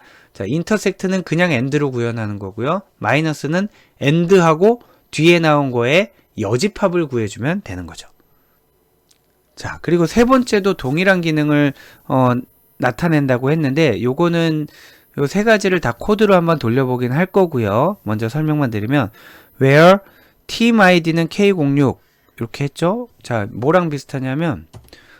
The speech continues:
자, 여기까지 케이 공육 여기까지는 됐습니다.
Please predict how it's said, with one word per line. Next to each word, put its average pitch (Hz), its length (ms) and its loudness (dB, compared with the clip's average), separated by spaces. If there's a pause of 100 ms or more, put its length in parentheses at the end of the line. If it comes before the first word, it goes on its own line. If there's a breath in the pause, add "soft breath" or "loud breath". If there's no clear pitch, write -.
(380 soft breath)
자, 104 180 -4
여기까지 139 760 -2
케이 170 240 -4
공육 127 480 -4
여기까지는 123 560 -4
됐습니다. 95 720 -10